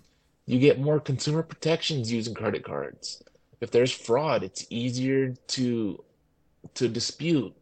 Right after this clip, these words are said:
a-, and you get better customer service. You really do. There's just so much more benefits. And with debit cards, you don't earn anything on your purchases.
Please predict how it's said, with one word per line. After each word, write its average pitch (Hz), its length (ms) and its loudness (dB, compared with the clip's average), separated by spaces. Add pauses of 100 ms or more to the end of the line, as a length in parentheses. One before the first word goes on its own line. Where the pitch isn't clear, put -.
(120)
a-, 107 240 -6
and 113 200 -6
you 120 60 -4
get 123 280 2 (420)
better 117 240 4
customer 131 440 -6
service. - 680 -4
You 117 180 -2
really 123 260 2
do. 127 400 0 (580)
There's 127 180 0
just - 380 -2
so 170 220 2
much 160 200 0
more 135 140 0
benefits. 135 600 -4
And 190 260 -2
with 151 160 0
debit 196 260 -2
cards, 202 560 -2 (200)
you 220 180 0 (100)
don't 214 380 4
earn 180 400 -2 (260)
anything 156 680 -2 (280)
on 143 220 0
your 135 160 6
purchases. 131 840 0